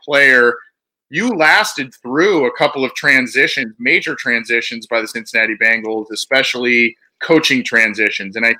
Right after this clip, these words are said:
think where, you know, the biggest, it's kind of, if you want to chronicle the Bengals' history, one of the biggest areas of it is when Marvin Lewis took over in two thousand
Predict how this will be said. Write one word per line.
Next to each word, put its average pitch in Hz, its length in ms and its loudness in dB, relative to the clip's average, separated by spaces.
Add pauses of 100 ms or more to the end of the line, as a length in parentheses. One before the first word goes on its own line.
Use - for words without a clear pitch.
think 143 220 2 (420)
where, 127 720 6 (480)
you 139 100 -4
know, 117 140 0
the 107 180 -4
biggest, 175 500 2
it's 120 360 -8
kind 156 200 -2
of, 127 140 -2 (540)
if 139 160 -12
you 131 100 -2
want 135 160 -2
to 123 60 0
chronicle 147 560 0
the 123 100 0
Bengals' 127 480 2
history, 127 400 0
one 123 180 0
of 120 120 -4
the 117 160 -2
biggest 127 480 0 (240)
areas 135 420 4
of 135 180 2
it 120 120 4
is 117 160 -2
when 120 120 -2
Marvin 120 340 -2
Lewis 113 220 -4
took - 220 -10
over 113 300 -4
in 107 100 -8
two 113 140 -6
thousand 110 400 -2